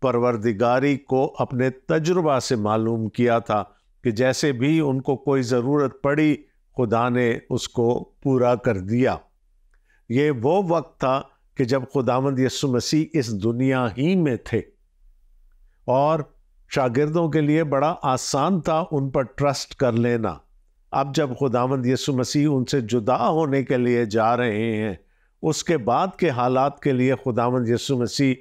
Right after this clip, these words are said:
अब उनको खबरदार कर रहे हैं, खासकर वो वाकयात जो अभी immediately कुछ ही लम्हात के बाद होने वाले थे।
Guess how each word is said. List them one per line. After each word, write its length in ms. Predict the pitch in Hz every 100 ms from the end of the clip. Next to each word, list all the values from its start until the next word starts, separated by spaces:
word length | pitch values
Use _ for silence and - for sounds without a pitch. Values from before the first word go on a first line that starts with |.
| _ _ - 143
अब 140 | 131 -
उनको 360 | 139 131 123 127
खबरदार 720 | - 147 131 123 101 113 120
कर 200 | 113 123
रहे 400 | 113 117 120 127
हैं, 340 | 110 131 131 - _ _ _ _ -
खासकर 720 | 143 156 - - 135 120 - _ -
वो 600 | 104 131 170 165 120 -
वाकयात 580 | 95 123 127 143 127 151
जो 200 | 127 131
अभी 600 | - 143 139 147 143 143 151
immediately 840 | 143 165 202 185 180 - 143 117 - _ _ _ _ _ _ _ _ _
कुछ 240 | 214 233 -
ही 80 | 170
लम्हात 520 | 143 143 127 151 -
के 80 | 147
बाद 400 | 120 127 143 135 _ _ _
होने 260 | 139 151 139
वाले 400 | 110 107 104 110
थे। 280 | 107 127